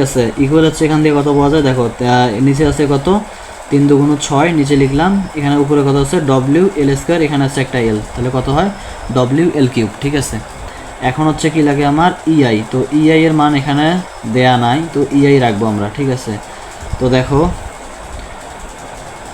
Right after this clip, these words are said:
স্লোপ theta equal এ এম, ইআই equal হচ্ছে কি পাওয়া যায়? এখানে আমরা এম কত পেলাম? ডব্লিউ এল কিউব by হচ্ছে সিক্স, ইআই নিচে রাখলাম, ঠিক আছে? এখানে দেখো ইকুয়াল সিক্সটা যদি আমরা নিচে নিয়ে আসি ইআই এর সঙ্গে, তখন হচ্ছে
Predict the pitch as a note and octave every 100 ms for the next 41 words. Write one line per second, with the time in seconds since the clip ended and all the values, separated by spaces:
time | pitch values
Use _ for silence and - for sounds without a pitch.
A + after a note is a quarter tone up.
0 | - D3 D3+ D#3+ D#3 - C#3+ D3+ D3 C3+
1 | D#3 D#3 D3 D3 D#3+ E3 C#3 C#3 C#3 C3+
2 | C3+ C#3 C3+ D3 C#3 C3+ C3 B2+ A#2+ C3
3 | C#3+ C3 C#3+ D3 C#3+ D3 C#3+ C#3+ C#3+ C#3
4 | C3+ C#3 C#3+ D#3 C#3 C3 C3+ C#3+ C#3 C3+
5 | D3 C#3 C3+ - C3+ - A#2 - - -
6 | - - - - - C#3+ C#3+ C#3 C3+ C3
7 | A#2+ A2 A2 A2+ C#3 C3+ B2+ A2 - C3+
8 | D#3 D#3+ D3+ C3+ C#3 C#3+ - C3 C#3+ C3
9 | C#3 F3 - - - - - D#3 D3 E3+
10 | D#3 D#3 D3+ D3+ C#3 C#3 C#3 C3+ C3 D3+
11 | C#3+ C#3+ C3+ C3 - B2+ C3 F#3+ G3+ -
12 | - - - C3+ D3 D3 D3+